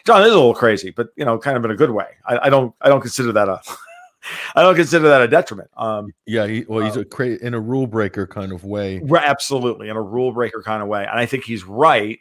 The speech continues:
Speaker 1: I think his timing models were off for the numbers that he was talking about. But, um, and of course, you know, going after him today,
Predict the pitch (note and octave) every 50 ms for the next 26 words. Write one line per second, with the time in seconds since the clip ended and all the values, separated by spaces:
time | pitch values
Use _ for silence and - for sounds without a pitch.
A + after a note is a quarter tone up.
0 | _ - A2+ - A#2+ A2+ G#2 - G#2 F#2+ - - - D#3 F#3 F#3 C3+ A#2 G#2 G2
1 | F2+ F#2 F2+ F2+ - F#2 F#2+ - F#2 F#2+ E2+ F2 B2 - - _ _ _ _ _
2 | _ _ _ _ _ _ C3 - - B2 A2+ G#2 G#2 A2+ C3 D3+ D#3 C#3+ B2 G2
3 | G2+ G2 G2 G2 G2 - - G2 F#2+ - - - - - - - - - _ -
4 | A#2 A2 - B2 A#2 A2+ A2+ A2 A2 - _ _ _ _ _ _ _ _ _ _
5 | _ _ _ _ _ _ _ _ _ _ _ _ _ _ _ - - - B2+ B2
6 | - - - C#3 C3+ B2+ - - B2 A2+ A2 G2+ A2 A#2 A#2 A#2 A2+ A2 G#2+ G2
7 | - G2+ F2+ G#2 G#2+ G2+ F#2 G2+ G2 G2+ G#2+ A#2 A2 G2 F#2 G2 F#2